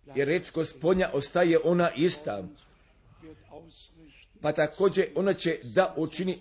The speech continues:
zašto je ona poslata. Jer ovoga puta, posle duže vremena, poći ćemo prema Vintoku, prema Namibiji, jer se od prvoga puta sada ide prema Svaziland, prema Svazi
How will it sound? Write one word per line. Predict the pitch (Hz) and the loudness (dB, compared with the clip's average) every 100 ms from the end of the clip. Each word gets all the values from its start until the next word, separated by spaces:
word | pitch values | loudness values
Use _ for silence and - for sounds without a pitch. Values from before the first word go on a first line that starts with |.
| - | -8
zašto | 107 175 - 160 | 0 0 0 -2
je | 151 - | -2 0
ona | 180 175 | 0 0
poslata. | 147 170 - 175 175 104 82 - - - - - | 0 -2 0 -2 -2 -8 -12 -16 -20 -20 -16 0
Jer | 170 | 2
ovoga | 185 165 - | 4 2 0
puta, | 165 202 180 | -2 2 2
posle | 165 156 151 143 | 0 -4 -2 0
duže | 202 151 156 - - 143 - | 2 2 0 -2 -10 -20 -12
vremena, | 107 170 185 139 - _ _ 165 180 165 | -4 -2 0 -2 -6 _ _ -20 -12 2
poći | 190 196 185 | 2 2 -4
ćemo | - 180 156 131 - - | -2 0 0 -6 -12 -8
prema | 143 165 | 0 2
Vintoku, | 147 104 202 - 139 - 95 71 - - 151 151 143 156 185 _ | 2 2 0 0 -4 -4 -12 -14 -20 -20 -20 -20 -20 -20 -20 _
prema | - 185 175 - - - | 0 2 2 -2 -10 -12
Namibiji, | 131 170 170 196 139 104 82 78 104 - - - - - | -2 0 0 0 -2 -8 -12 -16 -20 -20 -20 -20 -20 -6
jer | 165 | -4
se | 165 180 165 | -2 -4 -2
od | 147 151 156 | -2 -4 0
prvoga | 196 180 160 | 4 4 2
puta | - 196 175 131 | 2 2 2 -2
sada | - 202 175 143 117 - - - | 0 0 2 0 -4 -12 -20 -10
ide | 143 180 170 131 - - | -6 -2 -2 -2 -10 -4
prema | 180 175 - | 0 0 -2
Svaziland, | - 123 196 143 175 160 156 139 104 - - 165 - - | -4 2 2 2 -2 0 2 2 -4 -16 -20 -20 -20 -12
prema | 156 165 | -4 -2
Svazi | 160 170 185 170 | 0 2 2 0